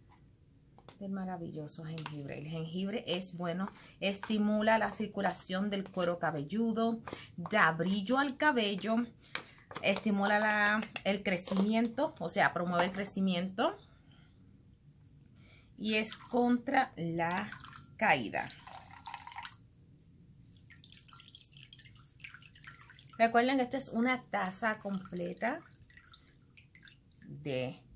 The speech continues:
jengibre. Yo lo dejé reposar un rato. No le eché agua, simplemente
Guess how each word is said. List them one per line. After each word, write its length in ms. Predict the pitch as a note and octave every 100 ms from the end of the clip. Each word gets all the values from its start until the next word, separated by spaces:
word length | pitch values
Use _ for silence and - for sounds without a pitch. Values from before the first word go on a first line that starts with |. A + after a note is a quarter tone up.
| - -
jengibre. 680 | B2 C#3 D3 B2 - - - - - - - - - - - - - - - - - - - - - _ _ -
Yo 80 | D3+
lo 80 | D3+
dejé 240 | E3+ E3+
reposar 640 | E3+ E3 D3 - - F3
un 140 | D#3 D3+
rato. 640 | F3+ A3+ A#3 A3 A3 A#3+ - - - - - - - _ - - - - - - - - _ _ - - _ - - _ - _ _ - - - - - - - - _ _ _ - - - - - - - -
No 600 | C#3+ D3+ D#3+ E3+ F#3 -
le 260 | G#3+ A3+ D#3
eché 340 | D#3+ - D3+ -
agua, 260 | D#3 -
simplemente 760 | C#3 D#3 F3 F#3 G#3+ A3 - -